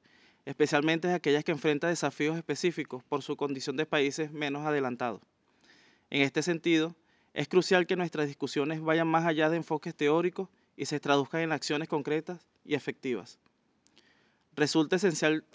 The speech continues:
que el grupo de trabajo no solo evalúe las ejecuciones de los programas existentes, sino que también permita la incorporación de nuevas perspectivas y enfoques innovadores que reflejen la realidad cambiante del comercio y desarrollo. El análisis de las medidas coercitivas unilaterales, por e-,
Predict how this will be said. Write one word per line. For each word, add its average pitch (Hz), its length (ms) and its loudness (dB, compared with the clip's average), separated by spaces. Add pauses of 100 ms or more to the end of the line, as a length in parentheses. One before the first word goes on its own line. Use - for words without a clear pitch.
que 180 80 0
el 151 80 4
grupo 160 280 2
de 180 40 2
trabajo 156 380 6
no 175 100 -2
solo 180 360 2
evalúe 156 340 2
las 170 240 2
ejecuciones 151 480 -6
de 170 60 0
los 170 100 -2
programas 143 420 0
existentes, 170 640 -6 (380)
sino 147 260 0
que 170 100 4
también 151 360 2 (200)
permita 165 420 0
la 175 80 4
incorporación 143 540 0
de 156 80 -4
nuevas 160 200 -2
perspectivas 151 600 -2
y 160 60 -2
enfoques 147 400 -6
innovadores 143 600 -2
que 147 120 -4
reflejen 139 440 -6
la 160 120 -2
realidad 143 400 -2
cambiante 160 500 -4 (460)
del 151 160 0
comercio 147 720 0
y 151 80 0
desarrollo. 127 540 -2 (1000)
El 151 160 4
análisis 156 500 2
de 202 100 2
las 180 100 0
medidas 151 260 2
coercitivas 160 540 0
unilaterales, 156 640 0
por 139 160 0
e-, 131 100 -4